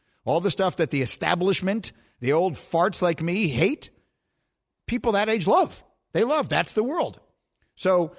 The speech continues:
maybe to him, I'm gonna ask my son Stevie, I should have texted him, "Do you find it at all unusual that Juju Smith-Schuster would vote in this Instagram poll and, in fact, tell the world he's not coming back to Pittsburgh?"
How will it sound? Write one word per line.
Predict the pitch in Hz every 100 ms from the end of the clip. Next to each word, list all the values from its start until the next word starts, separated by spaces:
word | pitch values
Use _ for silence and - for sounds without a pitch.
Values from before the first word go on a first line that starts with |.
| - -
maybe | 147 262 240 214
to | - 185 139
him, | 156 170 294 254 _
I'm | 147 170
gonna | 165
ask | 214
my | 233 233
son | - 226
Stevie, | - 254 165
I |
should | 143 240 226
have | -
texted | 139 - 147
him, | 117 156 _ _ _ _ _ _ - -
"Do | 160
you | 190
find | - 226 208
it | 196
at |
all | 185 277 302
unusual | 294 370 214 127 196 - _ _ _ _
that | - 151
Juju | 180 170 185
Smith-Schuster | 170 175 180 160 175
would | 165 127
vote | 208 247
in | 143 139
this | 127
Instagram | 143 123 131 135 143
poll | 110 143 214 - _ _ -
and, | 131 147
in |
fact, | 131 175 -
tell | - 285 285
the | 196
world | 202 294 165
he's | 160 143
not | 160 185 -
coming | 175 156
back | 139 139 -
to |
Pittsburgh?" | 120 139 - 165 277